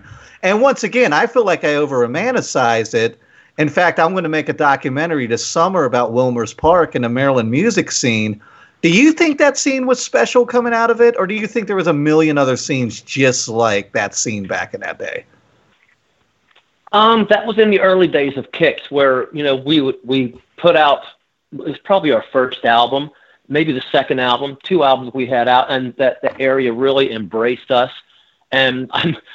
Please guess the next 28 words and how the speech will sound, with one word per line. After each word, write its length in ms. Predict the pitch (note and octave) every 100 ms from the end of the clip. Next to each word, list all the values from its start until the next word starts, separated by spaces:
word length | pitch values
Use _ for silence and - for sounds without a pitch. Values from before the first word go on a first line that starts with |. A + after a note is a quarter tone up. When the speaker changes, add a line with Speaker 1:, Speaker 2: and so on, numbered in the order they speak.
| -
Speaker 2:
I 100 | D3
remember 300 | F3+ D#3 C#3+
Wilmer's, 420 | C#3 D3+ C#3+ C3
my 160 | C3+ C3+
first 240 | - D3 -
impression 440 | B2 D3+ C#3+ -
was 120 | B2
like, 240 | B2+ A#2+ - _ _
"This 120 | D3+ D#3
is 120 | C3+
a 80 | C3
dirt 260 | G#2 C#3+ C#3 B2+
amphitheater. 760 | B2 - - A2+ G2 - - _
This 200 | C3 C3+
is, 100 | - - -
this 180 | B2+
is 80 | A#2 -
disgusting." 600 | A#2+ C#3+ B2 - F#2+ - _ _ -
Speaker 1:
Yeah, 420 | C3 E3 A2+ A2+
Speaker 2:
And 140 | C3+
then, 300 | C#3+ D3+ C#3 A#2+ _ -
Speaker 1:
for 120 | D3+
sure. 200 | - D3
Speaker 2:
and 120 | -
then 140 | E3 D3+
the 80 |
crowds 580 | D3 - F3 G3+ G#3+ -
were, 320 | D3 C#3+ B2+